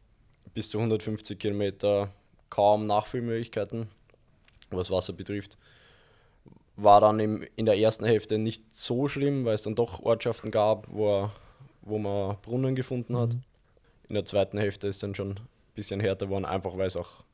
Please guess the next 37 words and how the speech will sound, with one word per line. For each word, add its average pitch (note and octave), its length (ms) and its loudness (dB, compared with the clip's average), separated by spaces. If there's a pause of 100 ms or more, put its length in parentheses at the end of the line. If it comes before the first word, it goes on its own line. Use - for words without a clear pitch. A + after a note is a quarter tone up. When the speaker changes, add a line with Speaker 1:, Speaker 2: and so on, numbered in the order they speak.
(120)
Speaker 1:
noch F#2+ 200 -6
heißer F2 300 -6
war. F#2+ 200 -10 (200)
Speaker 2:
Okay. G#2+ 200 -8 (360)
Das A2+ 120 2
heißt A#2+ 160 8
aber B2 220 12
mit, B2 280 6
im B2 120 6
Endeffekt B2+ 480 6
guter C3+ 220 6
Platz A2+ 320 6
am B2+ 100 8
Ende B2+ 420 8 (200)
und, A#2 160 0 (140)
und A#2+ 180 2
zufrieden. A2+ 460 4 (500)
Speaker 1:
Genau, B2+ 220 12
Speaker 2:
Auf G#2+ 40 12
jeden G#2 160 6
Fall. A2 280 6
Speaker 1:
recht A#2 280 4
zufrieden, C3 460 2
ja, A#2+ 280 8
wieder B2 200 2
viel A#2+ 340 0 (100)
Erfahrung A2 420 6
gesammelt. A2 520 0 (1080)
Ähm, F#2+ 500 -4
am G#2+ 160 -4
Schluss B2 300 -4
noch - 380 -4 (600)
eine G#2 280 0
recht G#2 220 -2
extreme A2 460 0
Situation A2 560 -2
erlebt. A2+ 460 0